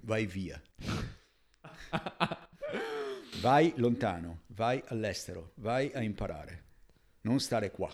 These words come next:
Ma qua non intendo l'Italia. Se noi oggi fossimo seduti in Austria, ti direi: "Non stare qua". Se fossimo seduti in Australia, non stare qua. Poco importa. Vai a vedere cose diverse. In un momento formativo che te lo permette.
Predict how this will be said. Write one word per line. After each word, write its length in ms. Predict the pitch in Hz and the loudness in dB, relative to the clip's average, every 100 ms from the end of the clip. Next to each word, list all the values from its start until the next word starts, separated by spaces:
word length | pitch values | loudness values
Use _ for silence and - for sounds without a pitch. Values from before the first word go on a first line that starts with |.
| - _ _ _ - - | -8 _ _ _ -20 -6
Ma 180 | 127 170 | 4 4
qua 420 | 185 180 120 95 | 6 6 6 4
non 160 | 98 127 | 2 4
intendo 340 | 127 175 208 | 4 4 2
l'Italia. 600 | 110 95 90 80 80 82 - _ - | 2 0 -8 -8 -10 -12 -16 _ -12
Se 160 | - 110 | -4 2
noi 200 | 165 120 | 6 8
oggi 360 | 135 107 90 | 8 6 0
fossimo 320 | 90 110 117 113 | -4 -2 -2 -2
seduti 280 | 147 120 | -2 0
in 60 | 117 | 2
Austria, 420 | 131 127 - 151 | 2 2 0 -2
ti 100 | 143 | -2
direi: 380 | 107 127 107 127 131 | 2 4 4 2 4
"Non 120 | 143 | 2
stare 240 | 139 113 | 2 0
qua". 260 | 104 92 92 - - - - | 0 -2 -4 -16 -20 -20 -14
Se 140 | - | -4
fossimo 260 | 135 120 117 | -2 0 0
seduti 300 | 143 123 110 | 0 0 0
in 80 | |
Australia, 560 | 127 - 131 123 131 131 | 0 2 2 4 2 0
non 140 | 139 135 | 0 0
stare 180 | 120 | 0
qua. 240 | - 92 90 - - | -2 -4 -4 -16 -6
Poco 180 | 143 123 | -2 0
importa. 500 | 107 82 - 92 90 - - | 0 -2 -6 -10 -10 -14 -4
Vai 320 | 117 143 110 | 2 4 6
a 60 | 113 | 6
vedere 480 | 143 151 165 175 170 | 4 4 2 0 0
cose 460 | 113 107 117 - - | 0 2 0 -2 -4
diverse. 520 | 92 82 - - 90 - - - | -4 -4 -8 -8 -10 -14 -18 0
In 120 | 127 147 | 4 6
un 140 | 180 | 6
momento 520 | 170 180 180 123 117 | 6 4 4 4 2
formativo 760 | 113 135 135 151 - 160 156 175 | 2 2 2 0 -2 -4 -2 -2
che 120 | 127 | -2
te 100 | 123 | -2
lo 80 | 120 | 0
permette. 680 | 120 101 113 98 - 92 | 0 -2 -4 -6 -12 -18